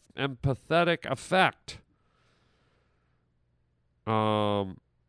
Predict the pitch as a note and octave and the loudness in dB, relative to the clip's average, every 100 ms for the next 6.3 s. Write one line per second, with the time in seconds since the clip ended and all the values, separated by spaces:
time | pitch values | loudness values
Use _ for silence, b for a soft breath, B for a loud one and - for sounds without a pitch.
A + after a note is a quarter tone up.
0 | _ _ _ _ _ _ _ - A#2+ - | _ _ _ _ _ _ _ -10 -6 -4
1 | - F3+ F#3+ D#3+ D3 - E3 E3+ E3+ D3+ | 2 6 6 4 2 2 2 4 4 2
2 | D3+ C#3 B2 A2 F#3 F3+ C#3+ C3+ - - | 0 0 0 2 4 4 2 -2 -2 -6
3 | C#3+ D3 B2+ - C3 C3+ E3+ E3+ C#3 C#3 | -2 -2 -4 -2 0 2 2 2 2 0
4 | B2 - F#3+ G3+ F#3 - C#3 B2+ B2+ - | -2 -4 0 0 0 -2 0 2 0 -2
5 | C3+ B2+ C#3 C#3+ B2 - - G3+ F#3+ D3+ | -2 0 0 -2 -2 -6 -4 2 2 2
6 | - - | -4 -14